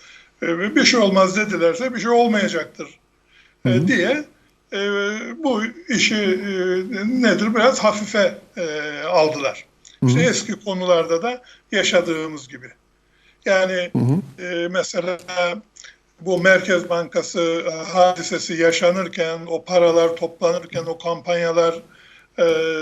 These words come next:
Speaker 1: yapılırken, e, biz, "Ya olmaz böyle şey, bakın yarın vatandaşın başı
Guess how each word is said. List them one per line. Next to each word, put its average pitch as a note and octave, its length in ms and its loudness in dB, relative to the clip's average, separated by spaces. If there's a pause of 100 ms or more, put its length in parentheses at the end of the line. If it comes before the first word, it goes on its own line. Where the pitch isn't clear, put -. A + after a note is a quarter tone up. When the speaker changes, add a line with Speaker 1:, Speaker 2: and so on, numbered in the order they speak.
(380)
Speaker 1:
yapılırken, F3+ 680 0 (340)
e, F3 120 -2
biz, G#3+ 160 -4 (320)
"Ya G3+ 240 4
olmaz G#3 440 2
böyle G3 260 0
şey, D#3+ 400 -6
bakın F3+ 220 -4
yarın G3 600 2
vatandaşın G3 640 -2
başı G3+ 420 -2